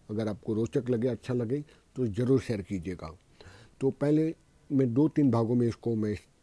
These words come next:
बांटना चाहूँगा। पहले प्राणायाम actual में क्या है,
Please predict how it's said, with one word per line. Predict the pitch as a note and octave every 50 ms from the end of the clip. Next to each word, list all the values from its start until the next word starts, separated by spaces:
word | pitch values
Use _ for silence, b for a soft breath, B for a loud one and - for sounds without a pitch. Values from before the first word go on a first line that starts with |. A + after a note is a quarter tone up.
| - b b b b b - -
बांटना | - G#2 A#2+ A#2+ A#2 G#2+ C#3+ C#3 C3
चाहूँगा। | - A#2 A2+ A2+ A#2+ C3 C3+
पहले | - - C3 A#2+ A#2+ B2 B2 C3+ D3 D3 - _ _ _ -
प्राणायाम | B2+ B2 B2 C3 C3+ C#3+ C3+ C3+ C#3 C3+ - _ - -
actual | A2 - - C3 C3 A#2+
में | A#2 A2+
क्या | - A2+ G#2+
है, | G#2+ G2 G2+ B2